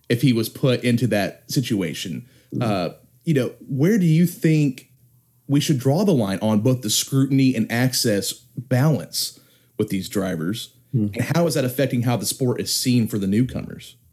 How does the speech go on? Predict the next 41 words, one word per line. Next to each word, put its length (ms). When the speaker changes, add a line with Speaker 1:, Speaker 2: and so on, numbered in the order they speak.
Speaker 2:
Yeah, 300
it's, 420
it's 200
interesting, 800
uh, 160
Matt, 400
that 140
you, 120
you 260
were 80
talking 440
about 260
it, 180
because, 560
I 60
mean, 160
I, 240
I 60
do 180
belong 300
to 100
an 100
older 220
generation, 800
and 560
I'm 240
very 260
aware 400
of 140
that, 320
and 560
I 360
really, 580
really 300
love 460
so 320
much 260
of 140
what's 120
happening 540
in, 400